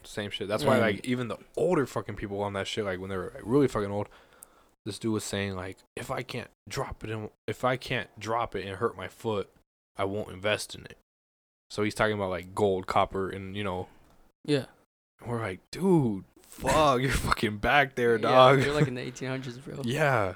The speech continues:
Speaker 1: it's fucking nuts.
Speaker 2: But see,
Speaker 3: It's
Speaker 2: even
Speaker 3: not
Speaker 2: if
Speaker 3: a bad thing, though.
Speaker 2: but even if
Speaker 1: I,
Speaker 2: they're
Speaker 1: they can s-, they still make, they still fucking create. You
Speaker 3: Yeah.
Speaker 1: know, the rich, the rich get rich, the poor
Speaker 3: Yeah.
Speaker 1: stay poor, and rich get richer. You know?
Speaker 3: Actually, it's true.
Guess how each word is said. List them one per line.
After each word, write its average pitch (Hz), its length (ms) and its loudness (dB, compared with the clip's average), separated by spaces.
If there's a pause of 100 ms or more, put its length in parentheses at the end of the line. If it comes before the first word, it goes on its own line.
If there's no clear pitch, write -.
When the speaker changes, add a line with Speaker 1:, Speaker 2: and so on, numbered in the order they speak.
Speaker 1:
it's - 140 -12
fucking 151 320 -4
nuts. 156 560 -2
Speaker 2:
But 127 120 -2
see, 135 140 0
Speaker 3:
It's - 80 -6
Speaker 2:
even 135 200 4
Speaker 3:
not - 80 8
Speaker 2:
if 135 60 4
Speaker 3:
a - 20 2
bad 120 140 0
thing, 139 140 -8
though. 143 240 -8
Speaker 2:
but 123 160 2
even 170 260 2
if 156 160 0
Speaker 1:
I, 139 100 6
Speaker 2:
they're 123 80 10
Speaker 1:
they 156 120 12
can 202 120 4
s-, - 160 -4 (180)
they 123 120 2
still - 280 -2
make, 110 420 -2
they 107 100 -2
still 131 380 -4
fucking 123 300 -8
create. 117 420 0 (220)
You - 80 -2
Speaker 3:
Yeah. 120 60 2
Speaker 1:
know, 117 80 2
the 107 60 2
rich, 131 360 -2
the 104 100 -2
rich 98 460 -4
get 92 80 -6
rich, - 260 -6 (100)
the 92 360 -4
poor 143 160 -2
Speaker 3:
Yeah. - 40 -6
Speaker 1:
stay 104 120 -2
poor, 110 220 -6
and 98 80 -8
rich 101 160 -8
get 107 100 -12
richer. - 400 -8 (180)
You - 80 -4
know? 113 80 -2
Speaker 3:
Actually, 127 200 -6
it's 127 200 -8
true. 135 320 -10